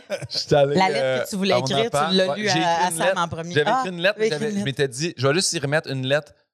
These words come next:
Speaker 1: si on se sépare, tu sais, parce que je dis, on va aller jaser.
Speaker 2: Ouais.
Speaker 1: Puis là, de là, en jasant, on a vraiment vu, c'est fini. J'ai remis la lettre. Dans ces lettres-là, c'était tout écrit au jeu, des trucs que je regrettais d'avoir fait dans ces douze ans-là de couple. Tu sais, faire comme,
Speaker 2: Mhm.
Speaker 1: je suis toujours sur mon esti de selle.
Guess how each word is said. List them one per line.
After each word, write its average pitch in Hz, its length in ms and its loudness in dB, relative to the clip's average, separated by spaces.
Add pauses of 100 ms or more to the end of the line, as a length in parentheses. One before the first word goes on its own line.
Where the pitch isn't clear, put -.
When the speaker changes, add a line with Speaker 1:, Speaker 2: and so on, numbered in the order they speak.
(120)
Speaker 1:
si - 340 2
on 156 100 6
se 127 100 -4
sépare, 117 480 0
tu - 60 -12
sais, 120 80 -8
parce 110 200 0
que 110 80 -6
je 95 40 -10
dis, 113 60 0
on 110 80 6
va 107 80 4
aller 120 140 2
jaser. 113 540 -2 (160)
Speaker 2:
Ouais. 139 320 2
Speaker 1:
Puis 120 100 -6
là, 127 120 4
de 113 120 0
là, 117 240 4
en - 20 0
jasant, 104 440 -2
on 98 120 -8
a 98 100 -8
vraiment 95 380 -8
vu, 104 340 -10
c'est - 220 -8
fini. 104 420 -6 (220)
J'ai 110 100 -4
remis 110 140 2
la 107 100 2
lettre. 131 180 0
Dans 120 120 2
ces 123 100 -4
lettres-là, 123 240 -2
c'était 127 300 0 (180)
tout 180 160 -2
écrit 143 160 -6
au 143 160 -4
jeu, 135 320 2 (480)
des 117 300 2
trucs - 240 -8
que 127 140 2
je 113 100 0
regrettais 117 520 -2
d'avoir 107 360 4
fait 123 320 -4 (260)
dans 107 260 2
ces 107 280 -6
douze 110 480 -4
ans-là 104 200 0
de - 60 -10
couple. - 260 -12
Tu 117 80 -10
sais, 113 40 -8
faire 101 180 0
comme, 101 160 -8
Speaker 2:
Mhm. 123 320 0
Speaker 1:
je - 80 -2
suis - 80 -2
toujours 127 280 0
sur 127 100 -8
mon 113 120 -4
esti - 280 -10
de - 40 -20
selle. 113 380 4